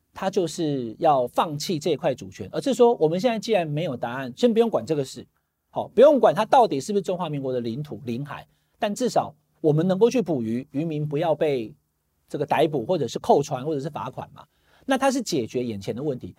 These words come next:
这个可能跟柯文哲是医生有关啊。我今天来这边以后，这个病人他的数据是怎么样，他的健康状况是怎么样，我能救活还是不能救活，我不是看脸色在说话的啊。这个是大官的小孩，我就说没问题，一定救得活。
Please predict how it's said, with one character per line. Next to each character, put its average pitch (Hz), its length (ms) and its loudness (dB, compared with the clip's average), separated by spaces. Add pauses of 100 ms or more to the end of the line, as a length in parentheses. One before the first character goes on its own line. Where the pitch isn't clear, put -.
(240)
这 339 100 2
个 311 100 6
可 220 120 2
能 170 100 -2
跟 220 160 -2
柯 226 160 2
文 214 100 -2
哲 151 80 0
是 190 160 -8
医 165 120 -6
生 156 120 -4
有 156 160 -10
关 107 280 -10
啊。 87 100 -18 (380)
我 170 100 2
今 233 100 4
天 285 120 6
来 180 180 2
这 208 100 4
边 196 220 0
以 135 60 -6
后， 135 260 -2 (340)
这 320 160 2
个 254 80 6
病 254 220 2
人 151 180 4
他 170 120 -2
的 190 100 -4
数 214 240 -6
据 175 160 -4
是 170 140 -4
怎 120 120 -6
么 98 80 -12
样， 117 320 -6
他 233 120 0
的 214 120 0 (160)
健 262 220 2
康 202 180 -4
状 208 140 2
况 180 100 0
是 180 120 -6
怎 135 120 -4
么 110 60 -10
样， 131 220 -4
我 165 160 4
能 170 240 0
救 208 260 6
活 151 100 -2
还 139 140 -4
是 156 80 -8
不 175 100 -4
能 135 140 -6
救 151 160 -2
活， 113 120 -8
我 147 100 -4
不 185 120 4
是 214 80 -8
看 233 200 -2
脸 120 180 -4
色 175 220 -2
在 147 100 0
说 143 180 -4
话 135 220 -6
的 92 80 -14
啊。 - 80 -18 (300)
这 330 100 2
个 277 80 6
是 302 100 0
大 269 220 6
官 254 220 8
的 226 80 8
小 156 200 4
孩， 139 220 0
我 139 80 -2
就 226 100 6
说 226 140 4
没 208 140 2
问 254 120 4
题， 175 140 0
一 170 60 -2
定 202 120 0
救 190 140 2
得 156 100 -2
活。 117 240 -8